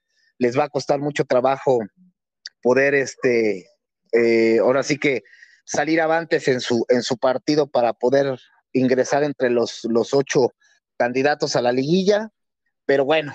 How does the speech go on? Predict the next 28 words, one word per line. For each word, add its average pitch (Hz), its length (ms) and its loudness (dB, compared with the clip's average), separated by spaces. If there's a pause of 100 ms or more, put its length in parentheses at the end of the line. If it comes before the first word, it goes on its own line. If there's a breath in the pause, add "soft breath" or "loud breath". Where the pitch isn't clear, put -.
(120)
esto, 139 800 0 (160)
esto, 147 260 0
como 139 240 0
dice 156 200 0
el 131 60 -2
ruso 147 220 -2
Brailovsky, 135 520 -2
los 143 160 -2
partidos 139 400 -2
hay 156 80 0
que 143 140 -4
jugarlos 165 640 -2
y 123 80 -2
vamos 131 300 0
a 120 60 0
ver 123 220 -2
qué, 131 220 -2 (500 soft breath)
qué 151 120 0
suerte 156 380 0
corre, 151 260 0
sobre 170 220 -2
todo 262 200 0
el 180 80 -4
Puebla, 165 320 0
¿no? 156 120 -4
Yo 180 100 2
creo 175 160 -2
que, 139 200 -2